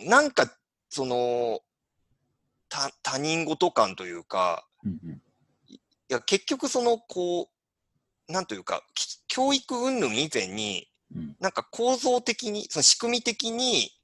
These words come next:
Speaker 2: うん。
Speaker 1: そういうことが起きやすい、こう、なんか環境があったっていうところについて何もなんか言及がないっていうのが、
Speaker 2: うん。うん。
Speaker 1: ちょ-、ちょっともやもやするというか、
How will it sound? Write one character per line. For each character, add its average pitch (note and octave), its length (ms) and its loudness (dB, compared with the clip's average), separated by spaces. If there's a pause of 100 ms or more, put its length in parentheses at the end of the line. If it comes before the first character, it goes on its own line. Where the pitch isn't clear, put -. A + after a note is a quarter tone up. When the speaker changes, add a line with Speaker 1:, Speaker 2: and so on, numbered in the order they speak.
(120)
Speaker 2:
う G#3+ 40 -2
ん。 - 20 2
Speaker 1:
そ F3+ 120 0
う F#3+ 60 0
い F#3+ 40 -2
う F#3 60 -2
こ G3+ 120 -6
と D#3+ 160 0
が - 100 2 (100)
起 C3 100 -6
き - 160 -2
や F3+ 100 6
す G3 220 -6
い、 A2 280 -4 (560)
こ F2+ 320 -8
う、 - 100 -20
な B2+ 100 -4
ん - 20 -6
か - 100 -6
環 D3+ 260 0
境 D#3+ 340 0
が D#3+ 100 8
あ E3+ 40 8
っ - 100 -6
た - 120 2
っ - 60 -12
て - 80 -12
い F#2+ 40 -10
う F2+ 80 -16
と A2 120 -8
こ C3 120 -2
ろ C3 80 0
に G#2 80 -6
つ - 140 -6
い F#2+ 60 -4
て F2 100 -14
何 G2+ 180 -4
も C3 120 -2
な C3+ 80 0
ん B2+ 40 -6
か G2 100 -10
言 F#2 200 -8
及 G#2+ 180 -4
が A2 100 2
な A2+ 120 0
い A2 80 -4
っ G2+ 40 -6
て - 120 -20
い - 40 -18
う - 80 -20
の - 80 -16
が、 F2+ 200 -6 (260)
Speaker 2:
う - 40 -8
ん。 - 20 -6
う D2+ 40 -6
ん。 - 340 -12 (380)
Speaker 1:
ち - 100 -6
ょ-、 C#4 120 -4
ち - 80 2
ょ C#4 40 4
っ - 20 -16
と C#3+ 80 4
も B2+ 160 4
や A#2+ 100 8
も F#2+ 120 -2
や D#2+ 100 -8
す - 140 -8
る E2+ 120 -12
と D#2+ 120 -16
い E2+ 80 -14
う E2 80 -16
か、 - 280 -12